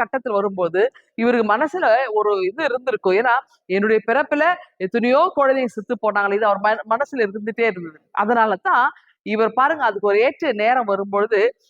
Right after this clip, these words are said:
அந்த பலியான அவங்களுக்கெல்லாம் வந்து அவர், அவர் வந்து நன்றி கடன் சொல்லித்தரார். எப்படின்னா, அன்றைக்கு இவர் ஒருவர் காக்க அநேக குழந்தைங்க மரித்து போனாங்க, இன்னைக்கு எத்தனையோ உலகம் அனைத்தும் இருக்கிற மக்கள் மீட்பு பெற இவர் ஒருவர்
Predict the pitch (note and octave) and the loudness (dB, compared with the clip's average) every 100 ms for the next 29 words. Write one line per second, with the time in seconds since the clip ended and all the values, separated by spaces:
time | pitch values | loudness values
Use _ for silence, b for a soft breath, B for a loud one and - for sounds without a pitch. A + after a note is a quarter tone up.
0 | _ F#3 G3+ G#3 F#3 E3+ G#3 D#4+ F4+ D#4 | _ -2 0 0 -2 -2 0 2 2 2
1 | D#4 F4 - G3 A3+ C4+ C4 B3 B3+ D#4 | 2 -2 -2 0 0 2 0 0 0 2
2 | D4+ B3+ B3+ C4 A#3 b b - G#3 G#3 | 2 0 0 2 2 b b 0 2 2
3 | F#3 G3+ G3+ G#3+ C#4+ A#3+ A3+ D#4+ G4 D#4 | 0 2 2 0 0 0 2 0 0 0
4 | C4 A3+ A3 G3+ F#3 F3 F3+ G#3 D#4+ D4+ | -2 -2 -4 -4 -2 0 0 0 -2 2
5 | B3+ A3+ D#4+ _ _ _ _ G#3 B3 D4 | 2 2 -2 _ _ _ _ -2 0 0
6 | D#4+ E4+ G4 G4+ - _ - G3 B3+ F#4 | 0 0 0 -2 -6 _ -4 0 2 4
7 | E4+ D4+ F4+ F#4+ F4+ D4+ D#4 - E4+ F4+ | 4 4 4 0 0 0 0 0 0 2
8 | F#4+ F#4 _ G#3+ A#3+ C#4+ E4 D4+ A#3+ A#3 | 0 -10 _ -2 2 2 2 0 0 0
9 | A3 G#3+ F#3+ G3+ G#3 G#3 F#3+ F#3 F3+ F3 | 0 0 0 -2 -2 -2 0 0 0 -2
10 | E3+ _ _ G#3+ A#3 A#3 A3+ G3+ - B | -4 _ _ -2 0 0 2 0 0 B
11 | _ D#3+ G3+ C4+ C4+ C#4+ D#4+ D#4 A#3+ C#4 | _ 0 0 2 2 4 4 4 2 0
12 | D4+ C#4+ C#4 E4+ - G4 F#4 F4+ E4 E4+ | 0 -2 -2 -2 -4 -2 0 0 0 0
13 | D4 C4+ - C#4 G#3 - _ _ F#3+ D#4 | 0 -2 0 0 0 -4 _ _ -2 -2
14 | - B3+ A3 G3+ F3+ D#3+ - G#3+ C4 A#3 | 0 -2 0 0 0 -4 -10 -4 0 2
15 | G#3+ G#3+ A3 F#3+ | 4 4 4 0